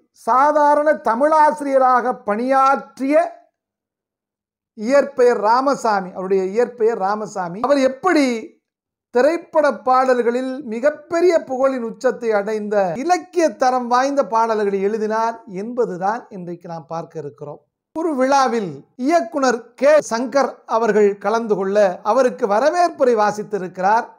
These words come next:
புலவர் புலமைப்பித்தன் அவர்கள். அந்த வரவேற்பு உரையை பார்த்து வியந்து போன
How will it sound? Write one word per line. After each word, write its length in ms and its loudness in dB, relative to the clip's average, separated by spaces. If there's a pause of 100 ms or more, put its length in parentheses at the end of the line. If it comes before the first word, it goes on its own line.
(180)
புலவர் 360 0
புலமைப்பித்தன் 640 -4
அவர்கள். 400 -12 (580)
அந்த 240 -6
வரவேற்பு 720 2
உரையை 540 0
பார்த்து 480 -2
வியந்து 440 -4
போன 560 -2